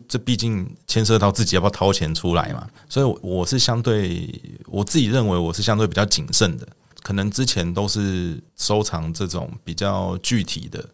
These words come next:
具象的这种作品为主。那我也觉得我这样好像不太好，需要突破，然后我也在从这个中间再去找说，诶，我应该要怎么突破？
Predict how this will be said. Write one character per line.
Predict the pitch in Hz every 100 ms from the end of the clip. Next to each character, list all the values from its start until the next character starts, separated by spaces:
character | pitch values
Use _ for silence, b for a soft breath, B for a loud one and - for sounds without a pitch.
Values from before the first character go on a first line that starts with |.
| b -
具 | 127 113
象 | 95 117 90
的 | 82
这 | 82
种 | 98 85
作 | 80 101
品 | 87 85 - -
为 | 85 85 87 90 95 98 -
主。 | - 82 - - _
那 | 151 143 110
我 | 90 82 156
也 |
觉 | 95 92
得 | 90
我 | 87 90
这 | 131
样 | 113
好 | 92
像 |
不 | 90
太 | 101 90
好， | - -
需 | - -
要 | 107 107 90 85
突 | - 92
破， | 85 101 - -
然 | - 113
后 | 120 95
我 | 117 120
也 |
在 | 90 117
从 | 113 90 87 90 110 - -
这 | 123
个 | 104 90 82 82 - 57 113
中 | - 107
间 | 110 101 101
再 | 101 104
去 | 117
找 | 98 76
说， | 80 92
诶， | 113 - B
我 | 90
应 | 110
该 | 117
要 | 117
怎 | 98
么 | 85
突 | 80 82
破？ | 82 85